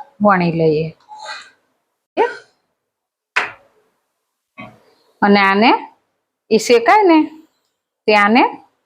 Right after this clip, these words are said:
વણી લઈએ. ફટાફટ, ફટાફટ થોડી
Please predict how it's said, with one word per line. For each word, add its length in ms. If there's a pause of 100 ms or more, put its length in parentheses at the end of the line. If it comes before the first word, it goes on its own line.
(120)
વણી 300
લઈએ. 400 (2000)
ફટાફટ, 480
ફટાફટ 540
થોડી 380